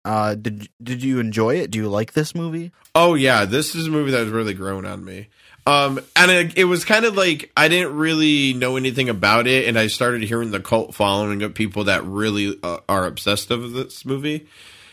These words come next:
Speaker 2: 'Cause this is one of those movies that, the, yeah, there's a fan base out there that's obsessed with it.
Speaker 1: Oh, yeah.
Speaker 2: And then, um, because of that, it made me go back and rewatch it and go, "Yeah,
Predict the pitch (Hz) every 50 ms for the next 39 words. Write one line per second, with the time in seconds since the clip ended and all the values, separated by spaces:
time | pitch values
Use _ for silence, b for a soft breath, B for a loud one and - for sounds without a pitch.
0 | B B - 156 143 143 165 170 - 202 196 170 175 185 170 156 160 156 147 131
1 | 135 139 143 143 139 143 139 135 127 117 131 123 110 - - 127 127 127 131 127
2 | 120 113 110 107 117 120 113 113 113 104 - - 113 110 113 110 110 107 104 101
3 | 95 - 101 101 101 92 - - 98 95 92 92 90 87 - - 90 87 - -
4 | 104 95 87 - - - 87 85 - - 82 85 85 117 117 110 92 82 80 69
5 | 62 98 - 117 120 113 110 110 110 107 104 104 98 90 87 95 98 95 90 90
6 | 90 85 92 104 127 104 - 160 165 165 143 143 123 120 117 117 110 107 110 113
7 | 110 107 104 107 98 110 104 98 104 104 104 98 - 98 101 101 98 95 95 95
8 | 101 98 - 107 98 95 92 95 92 95 117 135 139 107